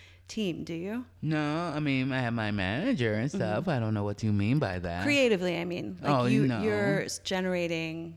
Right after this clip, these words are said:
Speaker 2: Yeah,
Speaker 1: everything.
Speaker 2: it's just, yeah, it's just, you know, me, me, I work, I have my feature, Gabe Dinger, and I work with my Blair Saki a lot, but we don't, I mean, we give each other tags and stuff, but no,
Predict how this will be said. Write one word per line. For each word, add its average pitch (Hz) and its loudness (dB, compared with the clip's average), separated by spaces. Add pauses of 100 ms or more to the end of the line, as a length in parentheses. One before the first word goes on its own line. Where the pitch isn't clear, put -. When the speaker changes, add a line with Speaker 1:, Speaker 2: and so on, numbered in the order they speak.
Speaker 2:
Yeah, 131 -2
Speaker 1:
everything. 165 0
Speaker 2:
it's 143 0
just, 113 4
yeah, 107 0
it's 170 -4
just, 175 2
you 135 0
know, 113 0
me, 113 0
me, 117 0 (560)
I 110 4
work, 101 4
I 113 -4
have 110 4
my 101 4 (420)
feature, 107 2
Gabe 95 -2
Dinger, 107 2
and 107 2
I 95 2
work 95 -2
with 92 -4
my 98 0 (440)
Blair 98 -4
Saki 95 -4
a 95 -2
lot, 92 -4
but 95 2
we 101 2
don't, 95 0
I - 0
mean, 107 4
we 104 0 (380)
give 110 6
each 95 4
other 85 4
tags 87 -2
and 90 -2
stuff, 76 -4
but 85 0
no, 87 2